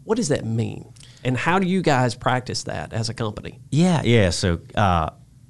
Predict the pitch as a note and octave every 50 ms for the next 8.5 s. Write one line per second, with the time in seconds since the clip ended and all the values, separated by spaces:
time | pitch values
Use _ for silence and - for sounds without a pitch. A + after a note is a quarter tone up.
0 | - - - _ A2+ A2+ G#2+ A2 - C3+ A#2+ - - - - E2+ F#2 - B2 G#2
1 | G#2+ G#2 G2 - A2 G#2 F#2+ F2+ E2+ F2 - - - - G2 F#2+ F#2+ F#2 G2 -
2 | - - F#2+ G2 F#2+ F#2 F2+ F2 - - - - - - - - G2 F#2 - -
3 | - A2+ G2+ A2+ B2+ C#3+ D#3+ F3 E3+ - - - - - - - - - - A2
4 | G#2+ G2+ G2 F#2+ F2+ D#2+ - - G#2 - - G2+ G2 - - B2 A2 G#2+ G#2 G2+
5 | G#2 G#2 G2+ G2+ G2+ A2+ C#3 - - - - - - - - - - - - -
6 | G2+ G2+ G2 F#2+ F2+ F2 F2+ - - - A2 G#2 - - A#2 A2 G2+ G2 F#2 -
7 | - A2 G#2+ G2 G2 G#2+ G2+ G2+ A2 G2+ - G#2 - - G2+ F#2+ F#2 F#2 F2+ F2
8 | E2+ - - F2+ E2+ E2 E2 E2 -